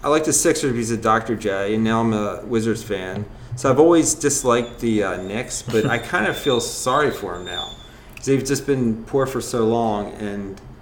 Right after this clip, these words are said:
Speaker 1: I guess, uh, you know, what's your take on why they have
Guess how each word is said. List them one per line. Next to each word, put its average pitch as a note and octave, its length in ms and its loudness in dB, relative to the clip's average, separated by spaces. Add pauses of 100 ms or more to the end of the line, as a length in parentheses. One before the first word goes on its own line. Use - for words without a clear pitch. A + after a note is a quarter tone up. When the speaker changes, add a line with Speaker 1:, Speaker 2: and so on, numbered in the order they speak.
(260)
Speaker 1:
I C3 60 -4
guess, C3 140 0
uh, - 280 -8 (1120)
you C#3+ 100 -4
know, A2 280 0 (180)
what's C#3 240 0
your F3+ 100 2
take D#3 260 2
on A#2+ 180 2
why A#2 240 4
they A2+ 200 2
have A#2 320 0